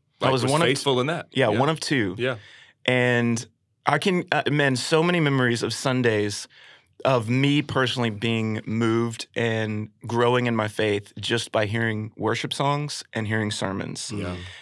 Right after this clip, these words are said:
Speaker 1: And again, that's, like, way before any sort of job or even a sense of me being called to be a pastor.
Speaker 2: Yeah.
Speaker 1: I didn't really ever wanna be a pastor. I kind of stumbled into it because I fell in love with Jesus and then fell in love with people.
Speaker 3: Hmm.
Speaker 1: And so it just made a lot of sense that God was, like, wiring me to be a
Speaker 2: Yeah.
Speaker 1: pastor.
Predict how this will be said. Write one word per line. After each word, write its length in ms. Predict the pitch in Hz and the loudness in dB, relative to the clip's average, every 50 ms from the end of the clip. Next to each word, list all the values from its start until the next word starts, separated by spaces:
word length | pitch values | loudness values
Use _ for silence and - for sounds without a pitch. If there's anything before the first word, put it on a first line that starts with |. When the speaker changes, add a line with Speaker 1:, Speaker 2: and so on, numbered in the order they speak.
| - - - | -16 -8 -4
Speaker 1:
And 220 | - 107 113 110 | -2 -2 0 0
again, 320 | - 117 110 101 127 117 110 | -2 -2 -2 0 0 0 0
that's, 240 | 110 104 95 - | 0 0 -2 0
like, 180 | - 104 95 - | 0 0 0 0
way 200 | 101 104 107 110 | 0 0 0 0
before 520 | 104 113 110 - - 113 110 110 110 110 - | 0 -2 -4 -4 -4 -2 0 0 0 -2 -2
any 160 | 110 107 110 | -4 -4 -4
sort 180 | 110 - 123 107 | -4 -4 -4 -4
of 100 | 104 95 | -4 -4
job 380 | 92 - - 110 113 120 127 - | -4 -2 0 2 2 2 0 0
or 120 | 135 131 | 0 0
even 260 | - 135 160 180 208 190 | 0 0 0 0 0 0
a 60 | 147 | -2
sense 280 | - - 160 156 151 | 0 0 -2 -2 -2
of 120 | - 131 127 | -2 -2 -2
me 160 | 127 131 135 | -2 -2 0
being 340 | 123 131 127 120 113 104 - - | 0 0 -2 -2 -4 -6 -8 -8
called 340 | - - 120 127 123 117 113 | -2 2 2 4 2 2 0
to 100 | - - | -4 -4
be 120 | 123 113 | -4 -4
a 60 | 104 | -4
pastor. 500 | - - 104 107 120 - - - - - - | -2 -2 -2 0 -2 -2 -4 -8 -8 -8 -8
Speaker 2:
Yeah. 200 | 90 87 76 - _ _ - | -10 -12 -12 -14 _ _ 0
Speaker 1:
I 100 | - 131 | 2 4
didn't 300 | 139 156 151 143 131 123 | 4 4 4 2 2 2
really 200 | 123 123 120 113 | 2 2 2 2
ever 200 | 113 110 107 110 | 2 2 0 0
wanna 240 | 101 101 104 113 117 | -2 0 0 -2 0
be 100 | 113 123 | 0 -2
a 80 | 117 110 | -2 0
pastor. 540 | - 120 120 120 - - 135 131 131 127 - _ - - - - - _ _ - | 0 0 0 0 -2 -2 -2 -4 -4 -4 -8 _ -20 -20 -20 -20 -20 _ _ -2
I 100 | 113 113 | 0 0
kind 220 | 117 - 139 127 | 0 0 0 0
of 80 | 107 - | -2 -2
stumbled 400 | - - 117 120 117 110 117 107 | -4 -2 -2 0 0 0 0 0
into 360 | 113 117 117 - 120 107 104 | 0 -2 -2 -2 -2 -2 0
it 120 | 104 - | -2 -2
because 220 | - 110 - 120 113 | -4 -4 -4 -2 -2
I 60 | 104 | -2
fell 200 | 101 - 120 117 | 0 0 0 0
in 60 | 110 | 0
love 100 | 110 107 | -2 -4
with 100 | 101 98 | -4 -6
Jesus 400 | 92 110 110 110 107 107 107 - - | -6 -4 -4 -2 -2 -4 -6 -6 -6
and 140 | - 104 | -6 -6
then 80 | 104 104 | -4 -4
fell 180 | 101 - 87 104 | -4 -2 -2 -2
in 80 | 107 | -2
love 140 | 107 110 - | -4 -6 -6
with 140 | - - - | -8 -10 -10
people. 480 | - 117 113 113 110 101 80 95 - | -8 -6 -6 -6 -4 -4 -4 -4 -4
Speaker 3:
Hmm. 200 | - 110 104 92 | -4 -6 -6 -4
Speaker 1:
And 120 | - 117 110 | -4 -4 -2
so 160 | - 113 101 | -2 -2 -2
it 40 | 101 | -4
just 160 | 110 110 - | -6 -6 -4
made 140 | 120 110 101 | -2 -2 0
a 60 | 101 | 0
lot 160 | 98 101 98 | 0 0 0
of 60 | 110 | -2
sense 400 | - - - 117 110 98 95 - | -4 -4 -4 -4 -4 -4 -4 -8
that 120 | - - - | -8 -6 -4
God 200 | - 107 104 101 | -2 -2 0 0
was, 120 | 101 95 - | -2 -4 -4
like, 100 | - - - | -6 -8 -6
wiring 440 | 120 120 120 117 120 120 117 113 113 | -2 0 2 4 4 4 2 2 0
me 80 | 110 113 | -2 -2
to 60 | 110 | -4
be 100 | 98 85 | -4 -6
a 40 | 82 | -4
Speaker 2:
Yeah. 60 | 82 | -2
Speaker 1:
pastor. 480 | 117 123 120 131 - - - - - | -2 -2 -2 -2 -4 -6 -8 -8 -8